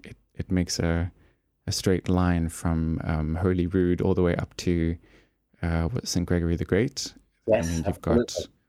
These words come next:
Speaker 1: Blackfriars, you've got Saint Benet's, you've got the Catholic Chaplaincy, you've got the Oratory. Um,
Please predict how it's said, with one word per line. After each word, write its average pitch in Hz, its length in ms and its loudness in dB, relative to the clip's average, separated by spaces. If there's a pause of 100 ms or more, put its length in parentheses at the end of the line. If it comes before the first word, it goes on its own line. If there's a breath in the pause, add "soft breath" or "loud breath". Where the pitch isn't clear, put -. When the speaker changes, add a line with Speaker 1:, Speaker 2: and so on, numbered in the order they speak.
(120)
Speaker 1:
Blackfriars, 87 720 2
you've 80 120 -4
got 80 200 -4
Saint 92 180 -6
Benet's, 95 480 0
you've - 140 -10
got 85 140 -2
the - 60 -16
Catholic - 320 -8
Chaplaincy, 92 560 -2
you've 85 340 0
got - 280 -6
the - 140 -2
Oratory. 87 600 0 (600 loud breath)
Um, 85 480 0